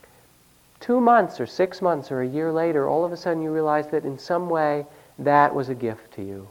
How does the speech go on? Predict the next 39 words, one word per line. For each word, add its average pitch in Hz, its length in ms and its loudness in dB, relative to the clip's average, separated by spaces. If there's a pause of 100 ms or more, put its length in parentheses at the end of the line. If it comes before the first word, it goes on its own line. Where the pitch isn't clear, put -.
(160)
or - 80 -6
there 117 180 0
was 117 140 -8
some 127 280 -2
very 156 440 6
important 139 420 -4
thing 117 180 -8
to 117 120 -10
learn 107 260 -4
out 104 200 -10
of 101 120 -16
it. - 120 -10 (640)
If 117 180 -4
nothing 131 380 2
else, 127 200 -4
maybe 120 240 -4
to 117 80 -4
learn 113 220 -2
how 113 160 -10
to 110 80 -6
be 104 140 -12
kinder 104 580 -12 (380)
or - 80 -10
more 98 200 -8
loving 95 420 -10 (540)
or 104 100 -10
more 98 200 -4
deeply, 101 920 -8 (380)
uh, 110 240 -14 (160)
open 104 460 -2 (120)
to 107 340 -12 (1200)
the - 160 -12
suffering 98 580 -4
in 98 80 -12
the 98 80 -8
world 101 340 -8
around 110 440 -16
you 123 60 -14
or 131 140 -18